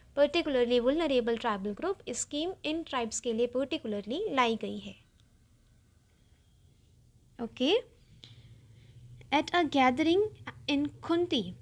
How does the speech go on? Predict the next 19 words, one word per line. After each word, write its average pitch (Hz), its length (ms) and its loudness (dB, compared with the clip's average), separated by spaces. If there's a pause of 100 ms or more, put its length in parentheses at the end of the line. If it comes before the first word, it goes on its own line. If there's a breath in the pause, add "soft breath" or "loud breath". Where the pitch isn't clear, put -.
(1040)
Modi 269 380 2
also 302 340 2
launched 311 420 2
विकसित 269 600 0
भारत 269 380 2
संकल्प 285 600 -2
यात्रा, 226 600 -2 (800)
a 240 100 -2
nationwide 330 720 2
program 277 560 2
to 302 160 -2
reach 311 320 -2
out 294 320 4
all 285 240 2
villages 269 540 2
and 254 180 4
include 269 400 0
those 262 240 2
eligible 269 640 2